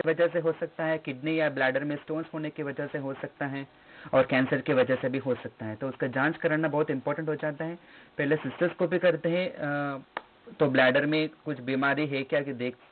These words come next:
देख सकते हैं और ultrasound या सीटी scanning करके देख सकते हैं कि किडनी में या फिर ब्लैडर में कुछ problem है क्या या फिर खून गट होने में कुछ problem है patient को, वो भी देखना पड़ता है। तो पूरा test करने के बाद ही हम ये conclusion भी आ सकते हैं ये cancer है कि या नॉन कैंसरस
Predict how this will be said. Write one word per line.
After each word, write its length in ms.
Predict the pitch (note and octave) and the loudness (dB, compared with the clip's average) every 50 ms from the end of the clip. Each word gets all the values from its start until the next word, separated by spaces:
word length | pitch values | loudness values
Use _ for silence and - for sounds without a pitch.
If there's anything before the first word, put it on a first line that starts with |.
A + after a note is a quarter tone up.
| - | -8
देख 180 | B2 C3 C#3 - - | -6 -6 -6 -6 -6
सकते 260 | - C#3+ - - - D3 | -8 -8 -6 -4 -6 -4
हैं 160 | C#3+ D3 C#3+ | -2 0 0
और 280 | C#3 C3+ C3 - - - | 0 0 -2 -2 -6 -4
ultrasound 560 | A#2 A#2+ A#2 - - C3 B2 - C#3+ C3+ C3+ | -2 -2 -2 2 0 0 0 0 0 0 0
या 60 | C3 C3 | 0 -2
सीटी 280 | - - A#2+ - C3+ | -4 -6 -10 -8 -10
scanning 340 | B2 - - C#3 C3 C3 C3 | -10 -6 -4 -4 -4 -4 -4
करके 360 | - C3 B2 A#2+ - - C3 | -4 -6 -6 -6 -6 -6 -4
देख 200 | A2+ B2 B2 - - - | -2 -2 -4 -4 -4 -6
सकते 240 | C3+ - - - B2+ | -6 -4 -4 -6 -4
हैं 140 | C3 C3+ | -4 -4
कि 200 | C3 - C#3+ C3+ - - - - - - - - - | -4 -4 -6 -6 -6 -10 -20 -18 -18 -18 -12 -2 0
किडनी 280 | D3 C#3 B2+ C#3 D3+ | 2 2 4 4 4
में 420 | C#3+ C#3+ D3+ D3 D3 D3+ D3+ - - | 6 6 4 4 2 0 -2 -4 -4
या 180 | C#3+ C#3 C3+ | -2 0 0
फिर 200 | C3 - D3 C3+ | 0 0 -2 -2
ब्लैडर 340 | B2 B2 B2 A#2 A2+ B2 B2 | -2 0 0 2 2 2 0
में 120 | C3 C3+ - | -2 -4 -6
कुछ 140 | - C3+ | -6 -8
problem 400 | - - - B2+ A2+ A#2 B2+ C#3 | -8 -2 0 0 0 0 -2 -4
है 180 | C#3 C#3 C#3 C3+ | -4 -4 -8 -8
क्या 140 | - D3 C#3+ | -6 -6 -6
या 120 | C#3+ C#3+ | -6 -6
फिर 200 | C3+ - D3+ D3 - | -4 -4 -6 -6 -6
खून 240 | - D3 D3+ D#3 D3 | -4 -2 0 0 2
गट 240 | C3+ C#3+ D3 D3 - | 4 2 2 2 -2
होने 200 | D#3+ D3+ D3+ D3+ | -4 -2 -2 -2
में 140 | D3+ D#3 D3+ | -2 -2 -2
कुछ 180 | - D3+ D3+ | -4 -4 -6
problem 420 | - - C#3+ C3 B2 C3+ D3 D#3 D#3 | -4 0 0 0 2 2 0 0 0
है 100 | D#3 D3+ | -2 -2
patient 400 | D3+ C#3 C3+ - - D3 C#3 C3 | -2 -4 -6 -4 -4 -6 -6 -6
को, 100 | - C#3 | -8 -8
वो 160 | B2+ B2+ B2+ | -6 -6 -4
भी 120 | B2 C#3 | -4 -4
देखना 320 | C3+ B2+ C3 B2 - - B2+ | -2 -2 -2 -4 -4 -6 -6
पड़ता 280 | B2+ B2+ A#2+ - B2+ | -6 -8 -8 -6 -8
है। 200 | B2 A#2+ B2 A#2+ A#2 - - - - - - - - - - - - - | -6 -6 -8 -10 -12 -18 -20 -20 -20 -20 -20 -20 -20 -20 -20 -18 -8 -4
तो 220 | D3 C#3+ C#3+ C#3+ - - | 0 0 0 0 -2 0
पूरा 160 | C#3+ C#3 D3 | 2 2 4
test 260 | D3+ - E3 E3+ - | 6 6 4 4 4
करने 280 | - E3 D3+ C#3+ D#3 E3 | 2 2 2 4 2 0
के 100 | - F3 | 0 2
बाद 220 | D#3 D#3 D3+ D3 | 4 4 4 4
ही 80 | D#3 E3 | 2 0
हम 200 | E3+ E3+ E3+ - | -2 -4 -4 -4
ये 160 | D#3+ D3 D#3 D#3+ | -2 -2 -2 0
conclusion 540 | D#3+ D3 C#3+ - D#3+ D#3+ D3+ - E3+ E3 | -2 -4 -4 -2 -2 -2 -2 -2 -4 -2
भी 80 | D#3+ F3 | 0 0
आ 120 | D#3 C#3+ | 2 2
सकते 300 | D3 - - E3 - - | 0 0 -2 -4 -2 -2
हैं 120 | D#3+ E3+ E3+ | -4 -2 -2
ये 320 | E3+ F3 F3+ F3+ F3 E3+ | -2 -2 -2 -2 -2 -2
cancer 400 | E3+ - C3 B2+ C3 - E3+ D#3 | -2 -2 -4 -4 0 0 0 2
है 140 | E3 E3+ E3+ | 2 0 0
कि 200 | E3 F#3+ F#3+ F#3+ | -2 -4 -4 -2
या 260 | F#3 F#3 F3 E3 D#3 - | -2 0 0 -2 -4 -6
नॉन 240 | D#3 D3 C#3+ D3 D#3 | -6 -4 -2 -2 -2
कैंसरस 440 | D3+ - C3+ B2+ B2 - C3 B2+ A#2+ | -2 -4 -4 -4 -4 -4 -4 -4 -4